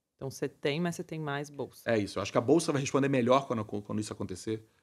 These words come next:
Speaker 2: do que a própria B. Vai ter mais elasticidade.
Speaker 1: Bora falar do mais difícil, que é moeda. Passei muito tempo, desde a última eleição, vendo gestores ficando vendidos em dólar e nunca que vinha essa valorização do real, né? E agora ela tá vindo de uma
Speaker 2: É.
Speaker 1: vez.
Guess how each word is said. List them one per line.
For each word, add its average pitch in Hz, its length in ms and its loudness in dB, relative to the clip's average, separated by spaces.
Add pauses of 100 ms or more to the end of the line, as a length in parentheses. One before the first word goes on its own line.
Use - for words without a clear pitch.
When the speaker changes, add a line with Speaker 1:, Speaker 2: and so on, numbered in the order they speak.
(200)
Speaker 2:
do 127 80 -18
que 117 100 -6
a 110 40 0
própria 113 260 -2
B. 98 140 0
Vai 95 100 -8
ter 110 100 -4
mais 110 400 0 (140)
elasticidade. - 640 -6 (720)
Speaker 1:
Bora 185 200 6
falar 190 220 4
do 160 120 0
mais 156 240 0
difícil, 165 480 -4
que - 100 -6
é 151 40 2
moeda. 151 440 2
Passei 175 380 4
muito 185 360 4
tempo, 175 300 4
desde 202 240 6
a 247 60 12
última 240 280 4
eleição, 180 440 4
vendo 175 180 4
gestores 165 460 -2
ficando 165 320 0
vendidos 160 640 0
em 185 120 2
dólar 160 400 6
e 185 100 0
nunca 160 420 2
que 302 120 4
vinha 185 280 2
essa 202 180 0
valorização 185 680 2
do 180 80 2
real, 147 300 2
né? 143 160 -4 (240)
E 190 80 8
agora 214 200 10
ela 440 140 6
tá 508 200 6
vindo 285 300 6
de 196 120 6
uma 269 180 8
Speaker 2:
É. 330 40 6
Speaker 1:
vez. 196 520 6